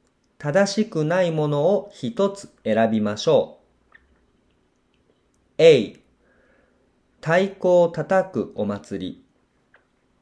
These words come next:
B、学校や会社を休むためのお祭り。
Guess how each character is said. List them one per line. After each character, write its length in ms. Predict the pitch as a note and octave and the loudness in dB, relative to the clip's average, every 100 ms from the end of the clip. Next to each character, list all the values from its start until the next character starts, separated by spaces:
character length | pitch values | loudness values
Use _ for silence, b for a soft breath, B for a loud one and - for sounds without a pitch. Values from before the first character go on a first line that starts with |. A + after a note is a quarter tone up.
| _ _ _ _ _ _ _ | _ _ _ _ _ _ _
B、 540 | C3 D#3+ E3 A2 - - _ _ _ _ _ _ _ _ _ _ _ - | -6 -2 0 -2 -4 -16 _ _ _ _ _ _ _ _ _ _ _ -8
学 360 | C3 C3 - - | -2 -2 -4 -2
校 240 | G3 F#3+ | 2 4
や 320 | F3+ E3+ - - | 4 2 0 -10
会 320 | - D#3 F#3 | -4 -2 -2
社 260 | F#3 F3+ E3 | -2 0 2
を 80 | D#3 | 2
休 340 | C#3+ D3 G3+ | 0 -2 -4
む 140 | D#3 | -4
た 160 | - B2+ | -4 -4
め 160 | C#3 C#3 | -2 0
の 260 | F3+ F#3+ | 0 -2
お 80 | A#2 | -4
祭 380 | G2+ F#2+ G2+ F2+ | -6 -6 -8 -10
り。 180 | - | -12